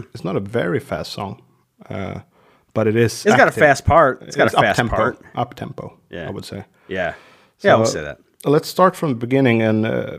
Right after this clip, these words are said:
Speaker 1: and, uh, start from eighty-four and, uh, and have a peek at, um, a song called, uh, let's see if
Speaker 2: Blood
Speaker 1: I
Speaker 2: and
Speaker 1: got it.
Speaker 2: Honor?
Speaker 1: Blood and Honor, that's right. Uh, let's
Speaker 2: Yeah.
Speaker 1: see where I have it. It should be here. Yeah, there we go.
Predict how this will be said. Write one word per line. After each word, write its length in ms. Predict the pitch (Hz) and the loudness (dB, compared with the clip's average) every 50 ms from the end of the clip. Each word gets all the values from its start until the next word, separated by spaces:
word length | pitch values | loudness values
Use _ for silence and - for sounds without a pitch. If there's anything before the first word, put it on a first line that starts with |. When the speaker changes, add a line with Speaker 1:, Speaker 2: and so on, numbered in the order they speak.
| - - | -12 -6
Speaker 1:
and, 280 | - 120 113 110 110 107 | -4 -2 0 0 0 0
uh, 120 | 107 107 | -2 -4
start 400 | - - - - 131 135 131 120 | -6 -10 -8 -4 -2 -2 -2 -2
from 180 | - - 117 110 | -4 -6 -8 -6
eighty-four 640 | 110 110 110 107 107 - - - 117 123 135 156 151 - - - - - _ _ - | -6 -4 -4 -4 -4 -6 -6 -2 -2 0 0 -2 -4 -6 -12 -20 -20 -20 _ _ -14
and, 220 | - 113 110 107 107 | -10 -10 -8 -8 -8
uh, 100 | 104 107 _ - | -10 -12 _ -8
and 160 | 117 110 101 | -6 -4 -4
have 100 | 110 107 | -2 -4
a 60 | 107 | -4
peek 320 | - - - 117 117 117 - - | -4 -2 -2 -2 -2 -2 -6 -6
at, 380 | - 110 101 95 - _ - 107 | -4 -4 -4 -4 -8 _ -8 -4
um, 500 | 107 104 104 104 101 101 101 92 - - - _ _ _ _ _ _ _ _ _ _ _ _ _ _ _ _ _ - | -4 -2 -2 0 0 -2 -2 -4 -6 -12 -20 _ _ _ _ _ _ _ _ _ _ _ _ _ _ _ _ _ -16
a 60 | - | -14
song 600 | - - - - 147 143 135 120 127 143 127 - - - | -12 -8 -6 -2 0 0 0 0 -2 -4 -6 -10 -12 -4
called, 520 | - 135 139 139 123 113 - 117 131 120 - - _ _ _ _ _ _ _ _ _ _ _ _ _ _ _ _ _ _ _ _ _ _ _ _ _ _ _ _ _ _ _ _ _ _ _ _ _ - - - | 0 0 4 4 4 4 4 2 0 -4 -8 -14 _ _ _ _ _ _ _ _ _ _ _ _ _ _ _ _ _ _ _ _ _ _ _ _ _ _ _ _ _ _ _ _ _ _ _ _ _ -20 -20 -20
uh, 60 | - - - - | -20 -18 -18 -18
let's 140 | 107 - | -18 -14
see 100 | - - | -10 -6
if 40 | - | 0
Speaker 2:
Blood 180 | 120 123 123 123 | 2 4 4 4
Speaker 1:
I 20 | 123 | 4
Speaker 2:
and 80 | 120 | 2
Speaker 1:
got 60 | 120 | 2
it. 80 | 120 127 | 4 4
Speaker 2:
Honor? 320 | 131 143 151 165 180 160 - - - | 4 4 4 2 2 0 -4 -10 -14
Speaker 1:
Blood 400 | 113 107 113 113 123 123 127 127 | -12 -8 -4 -2 0 0 0 0
and 120 | 127 123 120 | 0 0 0
Honor, 360 | 123 139 147 143 107 101 98 | 0 -2 -2 -4 -4 -4 -6
that's 220 | 104 117 - - | -6 -8 -8 -6
right. 300 | 127 120 127 123 113 90 - _ _ _ _ - | -6 -6 -4 -4 -6 -8 -10 _ _ _ _ -10
Uh, 240 | - 117 113 107 107 | -8 -6 -6 -6 -6
let's 160 | 107 107 - 101 | -6 -8 -6 -6
Speaker 2:
Yeah. 160 | 110 113 104 | -4 -2 -2
Speaker 1:
see 40 | 101 | -2
where 120 | 117 113 | -2 -4
I 40 | 110 | -6
have 260 | 104 - 127 151 160 | -6 -6 -6 -6 -6
it. 180 | 117 90 - - - - - - - - - - - | -8 -10 -10 -14 -20 -20 -20 -20 -20 -20 -20 -16 -14
It 100 | 131 123 | -12 -10
should 200 | - - 139 127 | -8 -8 -6 -4
be 80 | 120 | -2
here. 180 | 107 107 104 117 | 0 0 0 0
Yeah, 180 | 120 139 139 120 | 2 2 4 4
there 120 | 113 110 | 2 0
we 80 | 107 104 | -2 -2
go. 200 | 101 104 127 | -4 -4 -6